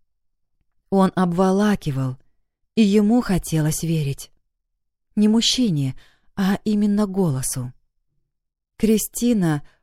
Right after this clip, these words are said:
всхлипывая, замерла. Не будет же она бодаться со взрослым мужчиной.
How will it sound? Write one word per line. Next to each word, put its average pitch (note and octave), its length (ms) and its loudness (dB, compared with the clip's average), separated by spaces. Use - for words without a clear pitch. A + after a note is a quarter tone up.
всхлипывая, D#3+ 960 -2
замерла. F3+ 680 -2
Не G3+ 140 4
будет F#3+ 360 0
же E3+ 140 0
она F3+ 300 0
бодаться E3 800 -2
со A3+ 220 0
взрослым F#3+ 520 0
мужчиной. E3 680 -2